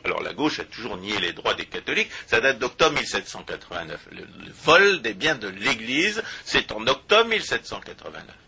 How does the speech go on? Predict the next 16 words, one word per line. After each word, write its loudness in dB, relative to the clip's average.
Donc -6
la, 4
la, 2
le, -8
la -8
gauche 2
a 2
toujours -4
été 0
nazie -6
anti-catholique. -4
Avec 4
le, 2
avec 0
la 0
décolonisation, -6